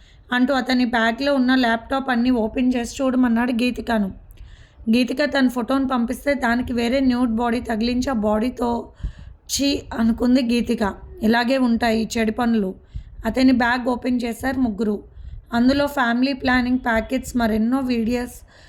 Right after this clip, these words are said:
అసహ్యకరమైన పుస్తకాలు, దేశ విదేశాల అమ్మాయిలు, చాలా అసహ్యమైన ఫొటోస్. అతని ఫోన్ తీసి చూశారు. అందులో చాలా అమ్మాయిలతో చాటింగ్ చేసిన మెసేజ్లు ఉన్నాయి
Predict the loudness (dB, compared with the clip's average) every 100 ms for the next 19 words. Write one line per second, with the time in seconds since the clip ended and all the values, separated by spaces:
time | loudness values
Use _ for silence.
0 | -20 -8 -4 0 -2 -2 -2 0 2 0
1 | 0 -4 -6 -4 0 0 0 0 0 0
2 | -2 -2 -2 -2 -2 0 2 2 2 0
3 | -2 -4 -18 -20 -20 -20 -20 -8 -2 0
4 | 2 4 4 2 0 0 -2 -2 2 4
5 | 4 2 0 -2 -2 -2 -4 -8 -18 -20
6 | -18 -16 -14 -6 -2 2 2 2 2 4
7 | 2 2 0 0 -2 -2 -2 0 0 0
8 | -4 -10 -10 0 4 4 2 2 0 2
9 | 2 2 2 2 0 -2 -4 -2 -2 0
10 | 0 0 0 -4 0 2 0 0 -4 -2
11 | 0 2 2 2 2 0 -4